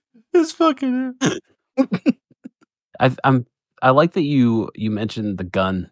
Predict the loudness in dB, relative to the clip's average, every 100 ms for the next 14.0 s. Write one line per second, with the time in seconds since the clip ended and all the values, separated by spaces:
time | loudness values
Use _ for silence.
0 | _ -4 -4 -4 -6 -4 -2 -2 2 4
1 | 2 -2 -12 _ _ _ _ _ _ _
2 | -2 0 -2 2 2 2 0 -6 -14 _
3 | _ _ _ 0 2 2 0 -6 _ _
4 | _ _ _ _ _ _ _ _ _ _
5 | -4 0 0 4 6 8 6 2 -4 -4
6 | -4 -2 0 0 0 -2 -2 -4 -8 -12
7 | -18 _ _ _ _ _ -2 0 2 0
8 | 0 0 0 -2 0 0 0 -2 0 2
9 | 4 2 -2 -20 _ _ -6 -6 -4 -4
10 | -2 -2 -2 -2 -2 -2 -4 -2 -4 -2
11 | -4 -2 -2 -4 -8 -12 -18 _ _ _
12 | _ _ _ _ -6 0 2 2 0 0
13 | 4 4 2 -2 -6 -8 -8 -8 -10